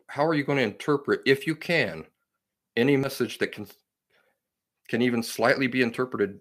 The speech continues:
negatively? You're gonna interpret it as confirmation that you are worthless. Chris, did that address the thing? I, I went all over the place there,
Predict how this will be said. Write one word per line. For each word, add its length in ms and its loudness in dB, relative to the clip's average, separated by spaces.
negatively? 520 -2
You're 160 -10
gonna 200 2
interpret 500 0
it 180 -2
as 180 -2
confirmation 680 -4
that 100 -6
you 220 -6
are 320 -8
worthless. 460 -8
Chris, 280 4
did 160 -4
that 160 6
address 360 2
the 80 -20
thing? 340 -6
I, 140 -2
I 100 2
went 220 0
all 160 2
over 120 0
the 60 -8
place 300 -8
there, 300 -8